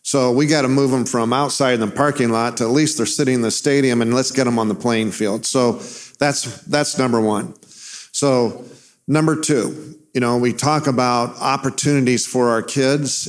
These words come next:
in the marketplace. So what about this whole college and readiness piece? And quite frankly, we've given a lot of verbiage, but now let's truly move our kids to where they're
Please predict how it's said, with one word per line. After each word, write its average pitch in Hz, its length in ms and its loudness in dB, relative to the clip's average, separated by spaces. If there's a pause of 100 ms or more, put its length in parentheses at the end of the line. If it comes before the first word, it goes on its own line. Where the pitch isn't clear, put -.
in 117 300 0
the 107 60 -2
marketplace. 139 1200 -2
So 131 180 0
what 131 200 2
about 135 300 0
this 123 200 -2
whole 131 200 2
college 131 540 0
and 117 260 -4
readiness 113 540 -2
piece? - 460 -6 (440)
And 117 140 -2
quite 143 240 0
frankly, 139 480 0
we've 120 240 0
given 127 220 2
a 120 80 2
lot 123 240 2
of 107 60 0
verbiage, 131 580 0 (480)
but 120 100 0
now 135 300 2
let's 131 180 0
truly 131 320 2
move 131 280 2
our 123 140 2
kids 123 380 0
to 120 100 0
where 123 240 2
they're 113 520 0